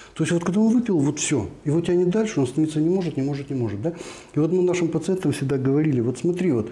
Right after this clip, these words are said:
сколько бы ты ни пил, год, два, три, там, двадцать», ну, я, я видел пациентов, кто срывались, там, через двадцать лет, там, через двадцать пять лет, да? То есть я в наркологии работаю с девяносто первого года.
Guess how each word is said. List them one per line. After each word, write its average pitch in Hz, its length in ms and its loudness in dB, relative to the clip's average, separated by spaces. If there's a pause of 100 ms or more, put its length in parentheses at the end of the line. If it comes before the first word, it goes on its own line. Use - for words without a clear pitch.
сколько 240 360 0
бы 214 120 4
ты 214 100 0
ни 214 140 4
пил, 214 180 2
год, 180 340 2
два, 185 240 2
три, 185 200 0
там, 131 220 0
двадцать», 143 520 -2
ну, 202 120 2
я, 135 140 2
я 135 160 0
видел 170 220 2
пациентов, 185 420 -2
кто - 120 -4
срывались, 120 440 -2
там, 110 120 -6
через 127 240 0
двадцать 175 280 -2
лет, 131 120 -2
там, 101 160 -8
через 110 180 -6
двадцать 113 220 -4
пять 156 220 -4
лет, 110 160 -2
да? 123 100 -4
То - 800 -18
есть - 120 -12
я 120 60 -4
в 107 80 -6
наркологии 120 400 0
работаю 120 320 -2
с 101 40 -4
девяносто 127 280 -2
первого 135 260 -2
года. 120 180 0